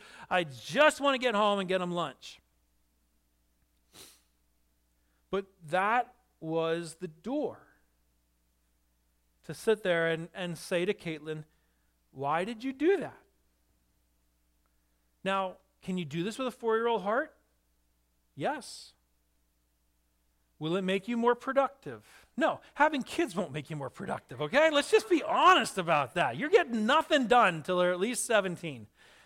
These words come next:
all right? So, sorry, Emily, you know, but, I mean, it's a great work. It's really valuable. But to sit and draw out her heart to try and understand and then try to walk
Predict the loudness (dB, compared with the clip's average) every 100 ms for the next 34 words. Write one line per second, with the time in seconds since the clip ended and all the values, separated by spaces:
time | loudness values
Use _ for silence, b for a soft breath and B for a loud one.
0 | b 0 4 6 4 4 0 -4 0 2
1 | 2 -2 -4 -4 -6 -8 -8 -8 -8 -6
2 | -2 -2 4 6 6 6 4 4 4 -2
3 | 2 2 0 2 4 4 0 -10 -12 -10
4 | -6 -4 -2 -2 0 0 0 -4 -10 -18
5 | b b b b b b _ 4 4 2
6 | _ _ _ _ _ _ _ _ _ _
7 | _ _ _ -8 -8 -8 -4 -2 -2 -6
8 | b b b b b _ -10 -10 -4 0
9 | 2 0 0 -2 -2 -4 -10 -10 -12 -6
10 | -4 -4 -6 _ _ _ -20 -16 -6 -4
11 | -4 -6 -10 -8 -8 -12 -10 -8 -6 -6
12 | -10 b b -14 -10 -8 -10 -12 -8 -6
13 | -6 -8 -6 -6 -8